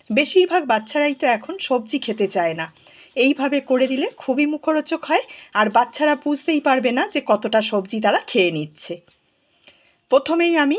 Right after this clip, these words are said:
একটা ডেকচির মধ্যে পরিমাণ মতো জল দিলাম, আর দিয়ে দিলাম নুন, এক টেবিল চামচ হোয়াইট ভিনিগার, এক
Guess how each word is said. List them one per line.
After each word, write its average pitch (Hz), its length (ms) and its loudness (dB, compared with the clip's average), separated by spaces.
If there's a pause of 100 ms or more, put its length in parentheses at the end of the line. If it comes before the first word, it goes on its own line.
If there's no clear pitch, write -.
(220)
একটা 220 220 -2
ডেকচির 269 400 -2
মধ্যে 269 260 -2
পরিমাণ 262 400 0
মতো 262 240 -2
জল 226 300 2
দিলাম, 269 260 0 (120)
আর 220 260 4
দিয়ে 226 180 -6
দিলাম 240 280 0 (440)
নুন, 262 320 2 (420)
এক 247 240 2
টেবিল 262 340 0
চামচ 285 360 0
হোয়াইট 220 400 0
ভিনিগার, 233 520 0 (280)
এক 214 160 0